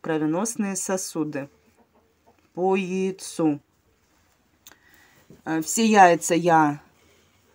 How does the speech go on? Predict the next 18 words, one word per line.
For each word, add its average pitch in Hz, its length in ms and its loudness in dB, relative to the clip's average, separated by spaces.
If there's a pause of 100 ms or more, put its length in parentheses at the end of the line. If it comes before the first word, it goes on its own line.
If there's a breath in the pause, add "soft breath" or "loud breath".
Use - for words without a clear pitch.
(140)
просвечивала 185 1000 -2 (320)
и 180 80 -10
сегодня, 185 880 -4
и 151 580 -2
четыре - 420 -8
дня 139 220 -6
назад. 143 720 0 (440 loud breath)
И 143 100 -6
я 165 120 2
вам 208 140 0
хочу 185 200 -8
сказать, 185 320 -4
все - 340 -4
не 202 120 -2
полностью 160 520 -4
оплодотворённые. 143 920 -8 (960 soft breath)
Вот, 151 240 -6
смотрите. 156 640 -4